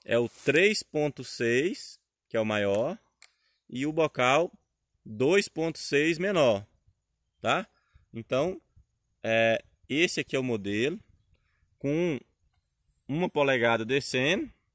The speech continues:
e se for questão de preço, poderia ser três quartos? Poderia. Mas como tava muito próximo, a gente preferiu, né, um, uma tubulação um pouco mais robusta, tá? A altura, a gente recomenda sempre a altura dos olhos pra cima,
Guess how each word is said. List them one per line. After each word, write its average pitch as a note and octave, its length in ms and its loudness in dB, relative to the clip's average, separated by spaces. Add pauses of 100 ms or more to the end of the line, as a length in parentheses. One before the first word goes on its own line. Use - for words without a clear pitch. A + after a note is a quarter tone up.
(340)
e - 80 -8
se C#3 140 -2
for D3+ 120 -4
questão E3 300 2
de F3+ 120 -4
preço, C3 520 2
poderia B2+ 260 -2
ser D3+ 140 -4
três A#2+ 220 -4
quartos? D3+ 280 0
Poderia. C3 480 -2 (480)
Mas D3 160 -6
como F3 220 -6
tava D3+ 220 2
muito D#3+ 380 -2
próximo, E3 640 2 (220)
a C3+ 100 -8
gente C#3+ 220 -10
preferiu, C#3+ 580 -4 (460)
né, A2 200 -2
um, A#2+ 260 -6 (360)
uma G2+ 120 -8
tubulação A2+ 420 -2
um A2 40 -8
pouco A#2 240 -8
mais A#2 200 -4
robusta, A#2 560 -10
tá? E3+ 200 2 (400)
A F3 120 0
altura, F#3 460 4
a - 20 -6
gente D#3 160 -8
recomenda D#3 360 -4
sempre A3 360 -4
a - 20 6
altura F#3+ 480 -2 (560)
dos D#3+ 260 -8
olhos F#3 640 6
pra A3 140 0
cima, B2+ 400 -4